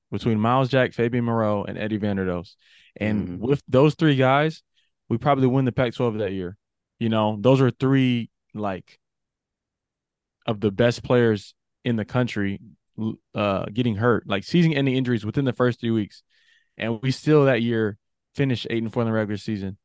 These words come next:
Speaker 1: with Josh Rosen as true, true freshman quarterback. And I, like, honestly believe, you know, we go at least ten and two, maybe eleven and one that year. Uh, with,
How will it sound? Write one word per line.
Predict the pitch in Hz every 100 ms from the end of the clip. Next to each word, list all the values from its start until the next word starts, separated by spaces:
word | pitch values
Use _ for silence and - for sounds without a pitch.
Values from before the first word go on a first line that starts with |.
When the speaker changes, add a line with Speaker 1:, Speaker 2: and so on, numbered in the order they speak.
| _
Speaker 1:
with | - 110
Josh | - 117 113
Rosen | 120 113 104
as | 95
true, | - 117 107 -
true | -
freshman | 113 110 104
quarterback. | - 113 98 90
And | - 110
I, | 117 -
like, | - 101 - _ _ _ _ -
honestly | 143 160 - 156
believe, | 127 131 123 104 _ _ _ _ -
you | 123
know, | 113 107
we | 127
go | 123 131
at | 120 101
least | 120 110 98 - _ _ _ _ _ _ _ _ _ _ _
ten | - 135 131
and | 123
two, | 110 139 117
maybe | 117 127
eleven | 120 117 123 120
and | 110
one | 113 110 104
that | 104 101
year. | 101 101 95 101 _ -
Uh, | 110 104 98
with, | 104 107